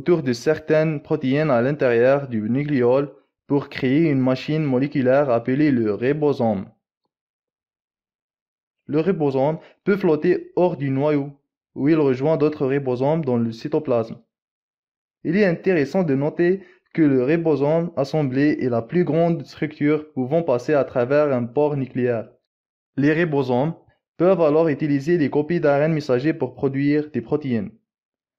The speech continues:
Le ribosome convertit l'A R N messager en une chaîne d'acides aminés qui peut former une protéine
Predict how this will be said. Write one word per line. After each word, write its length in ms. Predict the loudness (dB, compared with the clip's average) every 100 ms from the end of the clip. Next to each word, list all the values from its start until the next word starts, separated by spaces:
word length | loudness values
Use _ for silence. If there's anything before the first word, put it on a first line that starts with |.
| _ _ -4
Le 120 | 0
ribosome 560 | 0 0 0 0 -2 -4
convertit 380 | -4 0 0 0
l'A 160 | 2 2
R 40 |
N 140 | 2 -2
messager 480 | -2 -2 0 0
en 140 | 0 -2
une 160 | -2
chaîne 400 | -2 0 0 0 -6 _
d'acides 360 | -6 -4 -2 0
aminés 580 | 2 2 0 -2 -4 _ _
qui 100 | -8
peut 220 | 0 2
former 520 | 2 2 0 0 0 -2
une 120 | -4
protéine 640 | -4 -4 -2 -2 -2 -6